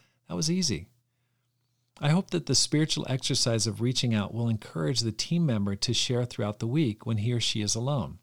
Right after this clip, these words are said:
Here are some of the activities we've tried. First of all, giving away free E Gs.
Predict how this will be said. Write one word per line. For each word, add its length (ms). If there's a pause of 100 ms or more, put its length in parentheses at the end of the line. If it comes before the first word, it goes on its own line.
(580)
Here 200
are 60
some 200
of 60
the 80
activities 640
we've 180
tried. 440 (1600)
First 260
of 80
all, 180
giving 340
away 220
free 440
E 200
Gs. 440